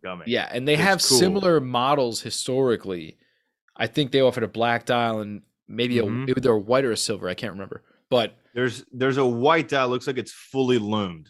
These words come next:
Speaker 1: It's like a full
Speaker 2: Okay,
Speaker 1: lume dial.
Speaker 2: that's what I was
Speaker 1: But
Speaker 2: thinking of.
Speaker 1: those are both in titanium.
Speaker 2: Right.
Speaker 1: Was this one in titanium or is it steel?
Speaker 2: You know, I'm not sure. I,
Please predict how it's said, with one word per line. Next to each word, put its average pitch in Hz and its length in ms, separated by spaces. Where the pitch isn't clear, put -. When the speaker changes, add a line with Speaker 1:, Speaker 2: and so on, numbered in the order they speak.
Speaker 1:
It's 98 180
like 101 140
a 92 40
full 113 220
Speaker 2:
Okay, 107 220
Speaker 1:
lume 92 80
dial. 87 160
Speaker 2:
that's 107 180
what 117 80
I 104 60
was 90 80
Speaker 1:
But 104 80
Speaker 2:
thinking 127 160
of. 165 60
Speaker 1:
those 165 180
are 127 240
both 127 240
in 117 160
titanium. 107 920
Speaker 2:
Right. 120 240
Speaker 1:
Was 123 100
this 175 140
one 208 100
in 196 100
titanium 196 600
or 127 120
is 120 100
it 117 80
steel? 95 380
Speaker 2:
You 127 120
know, 123 80
I'm 123 120
not 120 240
sure. 135 480
I, 110 240